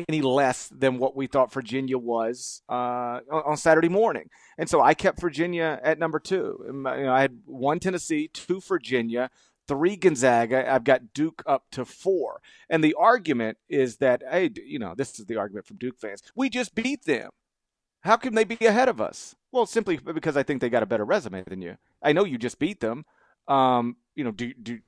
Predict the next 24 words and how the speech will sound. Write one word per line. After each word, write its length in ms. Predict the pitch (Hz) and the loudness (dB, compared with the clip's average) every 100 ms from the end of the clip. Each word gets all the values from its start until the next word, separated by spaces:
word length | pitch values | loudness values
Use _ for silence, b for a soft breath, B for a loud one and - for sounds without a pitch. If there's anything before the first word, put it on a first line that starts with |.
| _ | _
do, 140 | 135 135 | -18 -18
you 220 | 139 131 | -12 -10
know, 80 | 110 | -10
you 200 | 113 135 | -6 2
also 180 | 147 180 | 2 2
just 200 | 135 117 | -2 -2
lost 160 | 127 - | -2 -4
to 60 | |
Syracuse. 580 | - 147 202 - 127 175 | -4 -2 -2 -2 -6 -6
Should 160 | 113 101 | -10 -10
Syracuse, 600 | - 117 135 143 117 - _ | -6 -6 -6 -10 -12 -18 _
you 80 | 131 | -10
know, 200 | 113 107 - | -8 -8 -6
be 140 | 131 | -2
ahead 140 | 120 135 | 2 2
of 60 | |
you? 320 | 123 131 185 240 B B B | 2 0 0 -2 B B B
Uh, 200 | - 127 | 2 4
Baylor 380 | 117 139 196 175 | 4 4 4 4
just, 360 | 139 127 135 - | 0 -4 -6 -2
uh, 300 | 123 113 110 101 _ _ | 0 0 -2 -6 _ _
beat 440 | - 147 - - - _ | -2 -2 -4 -16 -20 _
Texas 320 | 160 160 113 | -2 -2 -2
Tech. 460 | - 185 196 190 | 2 2 2 -4